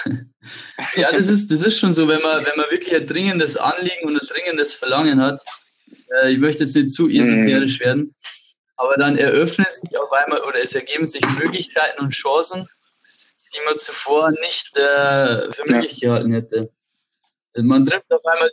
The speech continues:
Speaker 1: die richtigen Leute, die
Speaker 2: Definitiv.
Speaker 1: kennen dann wieder die a-, wieder andere Leute, die dir weiterhelfen können und, und, und, und auf einmal fügt sich alles. Es kann auf einmal
Speaker 2: Mhm.
Speaker 1: wirklich schnell gehen. Das ist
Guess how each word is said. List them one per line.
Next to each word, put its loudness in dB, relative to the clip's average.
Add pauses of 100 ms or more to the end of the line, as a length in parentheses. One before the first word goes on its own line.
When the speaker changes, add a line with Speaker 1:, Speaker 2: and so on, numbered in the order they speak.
(100)
Speaker 1:
die -4
richtigen 4
Leute, 4
die 4
Speaker 2:
Definitiv. 2
Speaker 1:
kennen 4
dann 2
wieder 0 (640)
die -2
a-, -2
wieder 2
andere 2
Leute, 4
die 0
dir 4
weiterhelfen -2
können -2
und, -4
und, 0
und, 0
und 0 (140)
auf -10
einmal -8 (220)
fügt -2
sich 0
alles. 2
Es -2
kann 0
auf 2
einmal 2
Speaker 2:
Mhm. 0
Speaker 1:
wirklich -4
schnell -6
gehen. -6 (760)
Das -20
ist -6